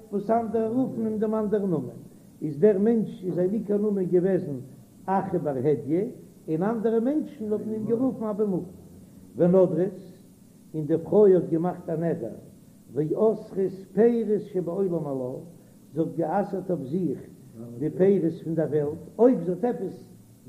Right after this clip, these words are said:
באקומען פון דער כתובה, זאלן די פירות זיין אויסער אויף אים. דער לוי קבילה איז נישט אזוי, זאל נישט באקומען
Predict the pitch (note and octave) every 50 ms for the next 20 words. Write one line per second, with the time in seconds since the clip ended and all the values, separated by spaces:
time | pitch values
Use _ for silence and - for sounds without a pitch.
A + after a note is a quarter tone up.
0 | D#3 E3 F#3 F3+ E3 - C#4+ C4 B3 A3 - G3+ A3+ A3 A#3+ - - - E4 F4+
1 | D4 B3 A#3+ A#3+ A#3 A#3 A#3 - - - - - - F3+ A3 A3+ A3+ G#3+ A3+ A3
2 | - C#4 D4 C#4+ A#3+ A3+ A#3 G3+ A3+ A#3 A#3 B3 B3+ B3+ A#3+ - - A3+ A3+ A3
3 | F3 F#3+ F3+ - - - - - - - - - - - - - - - - -
4 | D#3+ F#3 G3+ G#3 G#3 G3+ G#3 A3 A3 G#3 D#4 D#4 C#4+ B3+ A#3 - - G3 F3+ -
5 | - E3 C#3+ C#3+ F3 G3+ G3 - - G#3 A3 A#3 - - - - - - - D3+
6 | F3 F#3 F#3+ G3 F3+ E3+ - F#3+ F3+ E3+ G3+ A#3+ G#3+ E3+ C#3+